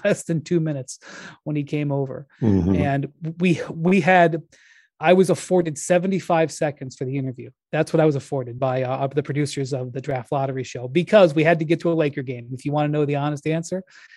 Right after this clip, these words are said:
Speaker 1: And I think I did it in,
Speaker 2: I mean,
Speaker 1: like,
Speaker 2: not just a
Speaker 1: seventy-three
Speaker 2: Laker
Speaker 1: seconds.
Speaker 2: game, Western Conference Finals game one. This wasn't, you know, come on. It's a pretty important game, too.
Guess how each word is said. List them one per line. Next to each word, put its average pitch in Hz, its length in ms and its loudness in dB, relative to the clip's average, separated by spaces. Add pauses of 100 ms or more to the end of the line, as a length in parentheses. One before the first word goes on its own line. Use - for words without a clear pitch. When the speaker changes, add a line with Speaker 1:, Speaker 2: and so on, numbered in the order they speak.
(260)
Speaker 1:
And 143 160 -4
I 139 100 2
think 151 200 -2
I 151 80 4
did 147 220 4
it 147 100 0
in, 143 80 -6
Speaker 2:
I - 20 0
mean, 277 100 6
Speaker 1:
like, 247 80 10
Speaker 2:
not 220 200 6
just - 120 4
a 147 80 0
Speaker 1:
seventy-three 127 260 8
Speaker 2:
Laker 123 300 8
Speaker 1:
seconds. 107 180 4
Speaker 2:
game, 110 320 4
Western 127 360 6
Conference 120 400 2
Finals 104 440 2
game 107 420 0
one. 104 400 2
This 98 180 -8
wasn't, 107 400 -2 (140)
you - 80 -8
know, 69 160 -8
come - 160 -6
on. 69 220 -6 (560)
It's - 80 -14
a 175 40 -4
pretty 151 220 4
important 101 340 0
game, 90 220 -2
too. - 280 -4